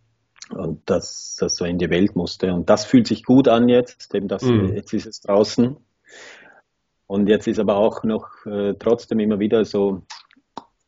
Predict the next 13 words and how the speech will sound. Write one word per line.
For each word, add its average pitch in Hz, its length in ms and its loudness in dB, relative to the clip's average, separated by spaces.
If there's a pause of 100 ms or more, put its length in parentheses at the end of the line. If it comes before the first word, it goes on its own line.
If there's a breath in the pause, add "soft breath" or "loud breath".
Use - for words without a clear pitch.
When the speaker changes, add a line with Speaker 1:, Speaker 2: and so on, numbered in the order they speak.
(640)
Speaker 1:
so - 140 -8
ein 92 60 -10
bisschen 98 320 -6
Angst 123 460 -2
auch 131 140 6
noch 135 180 2
da. 135 600 4
"Ah, 104 480 -8
wow, 107 280 -4
jetzt - 180 -12
bin 95 120 -10
ich 90 140 -14
so 85 420 -10